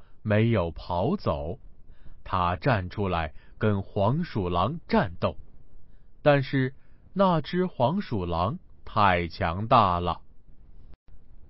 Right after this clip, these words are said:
就在黄鼠狼快要赢的时候，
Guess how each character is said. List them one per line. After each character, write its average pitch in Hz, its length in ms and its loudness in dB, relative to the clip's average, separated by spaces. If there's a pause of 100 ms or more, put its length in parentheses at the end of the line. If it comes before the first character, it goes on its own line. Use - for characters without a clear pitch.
(220)
就 139 280 8
在 101 340 8
黄 117 360 2
鼠 85 240 -4
狼 80 320 0 (220)
快 139 260 4
要 98 300 4
赢 95 400 0
的 202 140 2
时 - 220 -4
候， 82 280 0